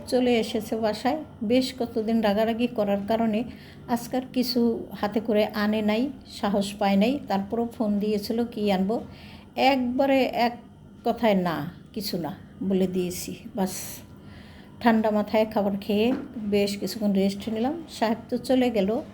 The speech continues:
তারপরে বিকেলবেলা কেউ নাই বাসায়, আমি একা একা বসে এক কাপ চা বানিয়ে মনের আনন্দে খেতে থাকলাম আর টিভি দেখলাম। অনেকের ভিডিও আমি দেখি,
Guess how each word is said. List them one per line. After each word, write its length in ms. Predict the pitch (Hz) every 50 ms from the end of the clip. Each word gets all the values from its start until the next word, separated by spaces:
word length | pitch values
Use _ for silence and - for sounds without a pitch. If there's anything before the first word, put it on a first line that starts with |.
| - -
তারপরে 320 | 196 185 185 - 196 180
বিকেলবেলা 600 | 185 196 220 208 - 254 247 247 254 240 254 294 - - - - - -
কেউ 320 | - 285 285 294 285 277
নাই 220 | 269 240 208 185 180
বাসায়, 340 | 180 151 151 - - - - - - - - - - - -
আমি 180 | 226 202 196 196 - -
একা 200 | 208 202 202 208
একা 200 | 202 202 - 202
বসে 460 | 196 196 196 196 196 - - 277 349 - - - - - - - - - - - - - - - - - - - - - -
এক 160 | - 220 214 - -
কাপ 100 | - 202 - - -
চা 220 | - 180 185 202
বানিয়ে 460 | 202 208 214 226 247 254 277 302 311 294 - - -
মনের 560 | 226 214 214 208 208 208 208 208 208 196 190 202 202
আনন্দে 420 | 214 202 202 208 202 190 185 185 185
খেতে 240 | - - 202 202 202
থাকলাম 320 | 196 202 196 196 262 294 311 - -
আর 120 | - 202 196 - - - -
টিভি 220 | 226 202 190 202
দেখলাম। 680 | 190 185 180 180 - 196 190 226 254 262 - - - -
অনেকের 400 | 233 240 254 277 269 - 285 269
ভিডিও 340 | 226 208 233 220 196 214 208
আমি 220 | 202 196 196 196
দেখি, 420 | 185 185 190 185 185 - - 269